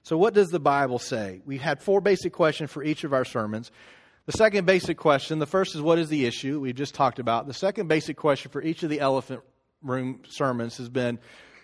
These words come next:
"What does the Bible say about it?" It doesn't really matter what I say about it. It really matters what God says about it, right?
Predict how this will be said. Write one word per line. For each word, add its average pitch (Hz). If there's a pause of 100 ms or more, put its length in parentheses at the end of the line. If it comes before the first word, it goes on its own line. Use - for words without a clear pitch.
(720)
"What 156
does 151
the 160
Bible 151
say 165
about 98
it?" - (260)
It -
doesn't 247
really 214
matter 170
what 127
I 147
say 110
about 90
it. - (180)
It 135
really 165
matters 135
what 147
God 151
says 95
about 98
it, 90
right? 117